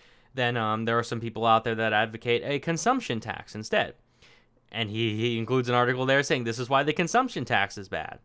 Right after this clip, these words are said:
And then people will advocate a flat tax, and he'll go, "This is why the flat tax is <laughs> bad." He'll just go through each one and say why this is wrong, and not, not wrong in the sense of, um, it's non-biased, it's not fair. You can't apply it across, um,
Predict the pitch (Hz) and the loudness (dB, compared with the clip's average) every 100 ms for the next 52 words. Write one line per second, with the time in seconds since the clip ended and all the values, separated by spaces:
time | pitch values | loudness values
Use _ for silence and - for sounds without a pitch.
0 | _ - - - _ - - 107 104 104 | _ -20 -20 -20 _ -10 -8 -4 -4 -4
1 | 117 110 110 107 113 113 113 127 131 123 | -6 -4 2 4 4 0 -2 -2 -2 2
2 | 151 160 123 101 98 104 104 104 107 110 | 2 2 0 0 0 -6 -10 -8 -4 -4
3 | 113 127 123 131 127 143 156 196 226 226 | 0 0 0 -4 0 0 0 0 0 0
4 | 165 110 - 107 104 104 - 120 - - | 0 0 -2 -8 -6 -6 -4 -4 -4 -20
5 | - - - 127 139 123 147 143 151 139 | -20 -12 -4 -2 -2 0 0 2 0 -2
6 | 147 - 160 147 123 139 131 135 139 135 | -2 0 0 0 0 -2 0 0 0 0
7 | 127 - 123 170 170 147 131 120 _ - | -4 -6 -4 0 2 2 -2 -6 _ -20
8 | _ _ _ _ - 160 156 175 147 160 | _ _ _ _ -6 -2 0 0 0 4
9 | 180 170 156 143 160 143 127 139 123 117 | 6 6 4 2 4 2 4 4 4 4
10 | 113 113 120 - 139 139 123 117 117 101 | 4 2 -2 0 2 2 2 2 2 0
11 | - 117 - 104 - 175 135 117 117 - | -4 -8 -6 -6 -4 0 0 -2 -6 -4
12 | 139 127 117 - 117 117 113 - 117 104 | -4 -4 -8 -2 0 0 -4 -4 -2 -2
13 | 104 113 101 95 95 | -2 -4 -4 -4 -8